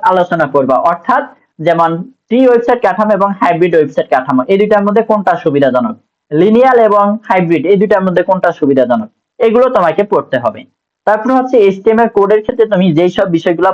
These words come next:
পড়বা, সেটা হচ্ছে ফরম্যাটিং ট্যাগ পড়তে হবে, টেবিল ট্যাগ,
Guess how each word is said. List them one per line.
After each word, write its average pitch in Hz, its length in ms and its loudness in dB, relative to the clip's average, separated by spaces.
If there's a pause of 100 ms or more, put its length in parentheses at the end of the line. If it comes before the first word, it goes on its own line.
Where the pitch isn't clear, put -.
পড়বা, 156 300 2
সেটা 196 180 0
হচ্ছে 190 160 -2 (120)
ফরম্যাটিং 175 420 0 (100)
ট্যাগ 175 220 0
পড়তে 170 280 -2
হবে, 180 200 0 (500)
টেবিল 180 280 2 (100)
ট্যাগ, 196 200 2